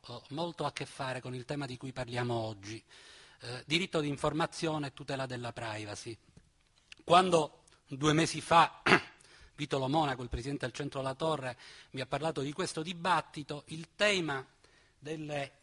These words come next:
intercettazioni era al centro dell'agenda politica del Paese, non si parlava d'altro. Ebbene, a due mesi di distanza sembra che quel tema sia scomparso, non se ne parla più,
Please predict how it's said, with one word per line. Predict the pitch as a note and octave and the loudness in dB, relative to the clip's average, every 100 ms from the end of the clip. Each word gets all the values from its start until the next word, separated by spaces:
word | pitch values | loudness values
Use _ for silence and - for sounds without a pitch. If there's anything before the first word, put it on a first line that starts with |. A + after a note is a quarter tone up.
| _ | _
intercettazioni | E3+ E3+ E3+ - F3+ - G3 - A3 A3+ G3+ F3+ | -2 2 2 2 -4 0 -2 2 4 4 2 0
era | F3+ D#3+ - | 0 0 2
al | D#3 - | 0 2
centro | - G3 F#3+ E3 E3 E3+ C#3 | 2 2 2 -2 -2 -2 -2
dell'agenda | C#3 C#3+ C#3 E3 D3+ | -2 -2 0 0 2
politica | C3+ D3 D#3 D3+ C3 C3+ - | 0 -2 -4 -6 -6 -8 -8
del | - B2 | -14 -14
Paese, | - B2+ A2 G#2 A#2+ A2+ | -4 -2 -2 -6 -10 -12
non | - C3 | -12 -10
si | - | -4
parlava | C#3 C#3+ C#3+ C3+ | -2 0 0 -2
d'altro. | G#2+ G2 G2 - G#2+ - _ - - - - - _ | -2 -4 -8 -12 -12 -18 _ -20 -20 -20 -20 -20 _
Ebbene, | - D#3+ F3 D#3 | -8 2 4 4
a | |
due | D3+ F3+ | 2 0
mesi | G#3 G3+ | 0 -2
di | F#3 | -4
distanza | G3+ G#3+ - F#3 F#3 D#3+ | -2 -2 2 2 2 0
sembra | F3 E3 | 0 -2
che | D3 C#3+ | -4 -4
quel | E3 | -4
tema | - F#3+ D3 | -2 -2 -2
sia | C#3 | -4
scomparso, | - D3+ D#3 C3+ A2 - B2+ | -6 -8 -8 -8 -10 -10 -12
non | B2 | -10
se | B2+ | -8
ne | C3 | -4
parla | D3 C#3+ D3 | 2 2 2
più, | - A#2+ | -2 -6